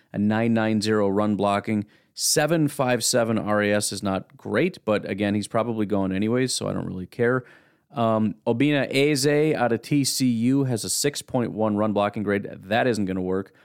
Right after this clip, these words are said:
Our buddy Luke Godecki out of Central Michigan has a nine point nine nine run blocking grade. I don't know what his R A S is.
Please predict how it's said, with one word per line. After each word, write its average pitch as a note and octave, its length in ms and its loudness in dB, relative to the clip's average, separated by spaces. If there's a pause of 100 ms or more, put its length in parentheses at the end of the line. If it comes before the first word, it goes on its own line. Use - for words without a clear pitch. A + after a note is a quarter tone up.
(340)
Our A2+ 100 -2
buddy B2+ 360 2
Luke C#3+ 360 0 (100)
Godecki B2 600 0
out G#2+ 160 0
of G#2+ 60 -2
Central A#2+ 360 0
Michigan C#3 500 0 (260)
has A2+ 180 0
a G#2+ 40 2
nine A#2+ 440 0
point B2+ 340 0
nine A2 480 0
nine G2+ 460 0 (240)
run A2 220 0
blocking F#2+ 380 0
grade. F2+ 320 -4 (220)
I - 80 -8
don't C3+ 340 0
know C3 140 4
what B2 120 4
his A#2+ 160 -2
R A2 240 2
A G#2 140 2
S A2 180 0
is. C3+ 220 -2